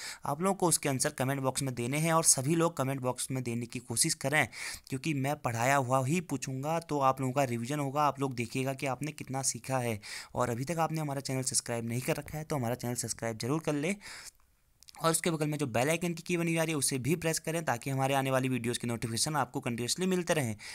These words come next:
और चंद्र राजवंश, उत्तराखंड का आद्य ऐतिहासिक काल, प्राग्ञ ऐतिहासिक काल और भी बहुत सारी वीडियोज़ मैं डिटेल में बना चुका हूँ, उनको भी आपने नहीं देखा है तो प्लीज़ देख लीजिएगा और वीडियो को ज़्यादा से ज़्यादा शेयर कीजिएगा।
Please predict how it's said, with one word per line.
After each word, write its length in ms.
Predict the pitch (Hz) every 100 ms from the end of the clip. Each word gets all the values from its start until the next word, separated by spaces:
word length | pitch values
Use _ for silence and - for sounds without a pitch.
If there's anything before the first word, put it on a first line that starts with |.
| - -
और 120 | 127
चंद्र 300 | - 156 175
राजवंश, 420 | 165 151 160 156
उत्तराखंड 380 | 135 135 127 123
का 80 | 123
आद्य 300 | 127 135 160
ऐतिहासिक 420 | 156 156 156 151
काल, 140 | 147
प्राग्ञ 360 | 147 131 135 156
ऐतिहासिक 460 | 156 147 143 151
काल 180 | 139 139
और 280 | - 123 131
भी 180 | 131 170
बहुत 260 | 110 131
सारी 220 | - 143 147
वीडियोज़ 380 | 139 135 139
मैं 140 | 143 131
डिटेल 240 | 113 127
में 120 | 131
बना 200 | 117 117
चुका 220 | 131 147 147
हूँ, 260 | 156 170 - - - - _ _ _ _
उनको 260 | 123 139 156
भी 140 | 180
आपने 300 | 170 151 147
नहीं 220 | 131 120
देखा 240 | 135 139 139
है 140 | 151
तो 160 | 156 170
प्लीज़ 340 | 123 117 135
देख 160 | 120 107
लीजिएगा 380 | 107 107 117 139
और 120 | 151
वीडियो 300 | 123 110 113
को 260 | 143 151
ज़्यादा 200 | 120 110
से 60 | 104
ज़्यादा 240 | 113 113
शेयर 260 | 160 127 117
कीजिएगा। 340 | 113 104 107